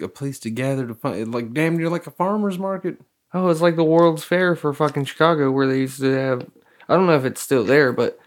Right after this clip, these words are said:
Speaker 2: where they used to have a whole bunch of shit come together. And it's, it's the same thing, but it's your whole county. So if you're an L A County Fair,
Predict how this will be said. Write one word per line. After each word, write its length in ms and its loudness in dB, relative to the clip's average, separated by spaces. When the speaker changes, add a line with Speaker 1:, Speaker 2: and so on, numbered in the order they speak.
Speaker 2:
where 120 0
they 80 4
used 160 0
to 60 0
have 100 0
a 20 -2
whole 160 0
bunch 180 -4
of 60 -14
shit 180 -4
come 220 -4
together. 400 -2
And 160 -6
it's, 80 -16
it's 280 2
the 80 0
same 300 0
thing, 200 0
but 100 4
it's 160 -4
your 100 2
whole 240 4
county. 400 -4
So 220 0
if 140 2
you're 180 2
an 200 -2
L 260 4
A 180 2
County 440 -2
Fair, 480 0